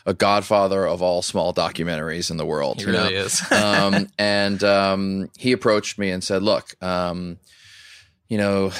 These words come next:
Speaker 1: these guys, Chap and Mac Way," I was like, "Oh, I know 'em. I love Battered Bastards of Baseball. I'm already a fan." Um,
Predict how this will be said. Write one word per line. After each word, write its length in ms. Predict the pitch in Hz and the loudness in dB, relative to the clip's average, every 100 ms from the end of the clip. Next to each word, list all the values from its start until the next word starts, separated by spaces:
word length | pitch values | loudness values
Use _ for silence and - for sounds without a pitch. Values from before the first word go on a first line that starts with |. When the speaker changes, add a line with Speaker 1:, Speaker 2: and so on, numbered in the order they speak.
| - | -2
Speaker 1:
these 160 | 120 104 | -2 2
guys, 520 | 113 107 110 104 - | 4 4 2 0 -2
Chap 300 | - 107 104 | 0 0 0
and 120 | 101 | 0
Mac 180 | 98 98 | 0 2
Way," 120 | 92 | 2
I 40 | 92 | 2
was 100 | 92 | 0
like, 100 | 80 | -2
"Oh, 60 | |
I 120 | 85 107 | 0 2
know 220 | 95 95 | 2 0
'em. 180 | 95 92 | -2 -6
I 140 | - 87 | -4 0
love 260 | 90 90 87 | 2 2 2
Battered 260 | 87 90 | 0 0
Bastards 280 | 87 90 87 | -2 -2 -6
of 60 | 85 | -4
Baseball. 460 | 82 - 85 82 | -4 -2 -2 -2
I'm 80 | 85 | -2
already 220 | 85 85 | -2 -2
a 60 | 87 | -2
fan." 540 | 82 82 82 85 95 - | -2 -2 -2 -6 -10 -4
Um, 680 | 87 85 87 87 87 87 | -2 0 0 -2 -4 -6